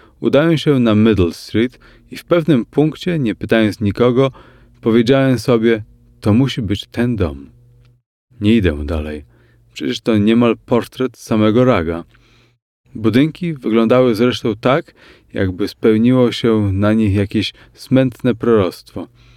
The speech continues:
Frontem zwrócona ku Middle Street, cała nieruchomość licząca mniej więcej pół akra dochodziła aż do Ann Street. W dawnych latach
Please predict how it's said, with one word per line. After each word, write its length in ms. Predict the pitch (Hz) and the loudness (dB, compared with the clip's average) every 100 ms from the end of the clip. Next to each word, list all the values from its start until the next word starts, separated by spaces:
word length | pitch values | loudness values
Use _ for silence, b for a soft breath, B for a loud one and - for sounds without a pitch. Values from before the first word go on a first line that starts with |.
| b b b - | b b b -20
Frontem 600 | - 120 143 131 82 82 | -4 0 0 -2 -6 -4
zwrócona 520 | 87 101 - 123 113 | 0 -2 0 0 0
ku 140 | 107 | 0
Middle 360 | 101 113 123 113 | 2 2 2 0
Street, 420 | - - 127 117 b b b | -4 -2 -2 -2 b b b
cała 280 | - 156 156 | 0 2 2
nieruchomość 640 | 127 117 - 139 147 110 | 2 0 0 0 0 -2
licząca 500 | 104 92 131 123 110 | -6 -2 -2 0 0
mniej 320 | 101 110 127 | 2 2 2
więcej 400 | 110 117 117 104 | 2 0 0 -2
pół 320 | 92 - 123 104 | -2 0 0 0
akra 480 | - 131 - 92 78 b b b b b - | -4 -4 -2 -6 -6 b b b b b -4
dochodziła 600 | 110 104 127 160 151 120 | 0 2 4 2 2 0
aż 220 | 117 117 | -2 0
do 260 | 110 117 - | 0 -2 -2
Ann 200 | 113 87 | -2 -2
Street. 500 | - - - - - b b b b b _ _ | -10 -20 -20 -20 -20 b b b b b _ _
W 80 | 107 | 0
dawnych 340 | 123 139 101 | 2 2 0
latach 460 | 123 131 117 78 | 0 0 -4 -8